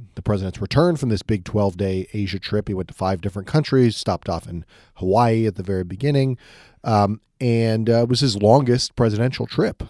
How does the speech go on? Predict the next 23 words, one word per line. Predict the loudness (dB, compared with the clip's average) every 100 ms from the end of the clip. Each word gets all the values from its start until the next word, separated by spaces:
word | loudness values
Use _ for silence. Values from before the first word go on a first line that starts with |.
| -6
uh, | -4 -2 -2
so | -4
far | -2 -2 -2
of |
his | -4 -4
young | -4 -4
presidency. | -2 -2 -2 -6 -6 -10 _ -20 -20 -20 -20 _
Um, | 2 4 2 -2 -4
and | 0 0 -2 -4
you're | -2 -2 -2 _
absolutely | -4 -2 -2 -2 -2
right. | -2 -2
We | -6
got, | -4 -4 -4 -6 -18 _
uh, | -12 -10 -10 -12 -14 _
we | -6 -4
got | -2 -4 -4
a | -8 -6 -6 -4 -6 -6 4
overview | 6 6 4 0 0 -2
of | -2
what | 0 0 -2 -14 _ _ _ _
he | -10 -8
did, | -4 -2 -2